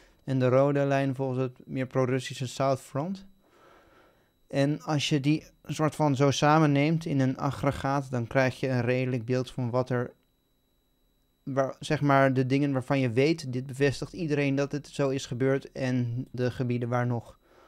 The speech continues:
oneenigheid over is. En hier is te zien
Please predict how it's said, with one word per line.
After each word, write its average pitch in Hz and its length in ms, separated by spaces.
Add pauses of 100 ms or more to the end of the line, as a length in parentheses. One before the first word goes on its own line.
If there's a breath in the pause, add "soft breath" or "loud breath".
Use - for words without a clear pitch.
(180 soft breath)
oneenigheid 131 640
over 117 300
is. - 440 (880 loud breath)
En 131 340
hier 147 240
is 143 200
te 127 160
zien 143 460